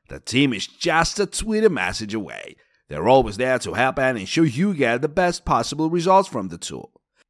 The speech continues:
And the best part is you can be an anime expert or have any artistic skills to use the A I anime picture generator. All you need is a portrait photo,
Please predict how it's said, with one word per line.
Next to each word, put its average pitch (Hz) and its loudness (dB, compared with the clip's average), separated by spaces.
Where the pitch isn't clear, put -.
And 90 -2
the 78 -10
best 113 -2
part 127 4
is 113 -2
you 175 2
can 117 2
be 95 -4
an 87 -6
anime 156 2
expert 170 -2
or 196 6
have 143 -2
any 175 2
artistic 117 -2
skills 190 -4
to 240 -4
use 147 2
the 170 -6
A 180 2
I 175 4
anime 117 0
picture 101 -8
generator. 60 -12
All 254 8
you 95 -4
need 202 -2
is 247 -2
a 262 0
portrait 131 -2
photo, 208 0